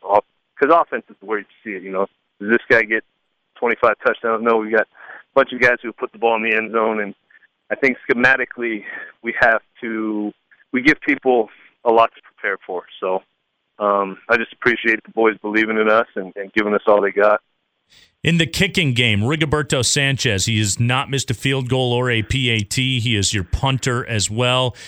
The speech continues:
Speaker 2: Given the inconsistency that so many coaches deal with in the kicking game in college football,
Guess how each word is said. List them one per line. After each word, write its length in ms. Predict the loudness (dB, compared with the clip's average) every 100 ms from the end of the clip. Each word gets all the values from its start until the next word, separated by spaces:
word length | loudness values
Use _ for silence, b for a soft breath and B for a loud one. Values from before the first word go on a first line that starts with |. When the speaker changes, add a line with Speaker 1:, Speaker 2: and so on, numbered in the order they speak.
| B B -2
Speaker 2:
Given 280 | 0 2 2
the 160 | 2
inconsistency 960 | 0 0 0 0 -2 -2 -2 0 0 -2
that 160 | -2 -2
so 340 | -2 0 0
many 220 | 0 -2
coaches 440 | 0 0 0 -2 0
deal 300 | 0 0 0
with 280 | 0 0
in 80 | -2
the 80 | -2
kicking 400 | 0 -2 0 -2
game 360 | 0 2 2 -2 B B 0
in 220 | 0 2
college 400 | 0 0 0 -2
football, 640 | -2 -2 0 0 0 -2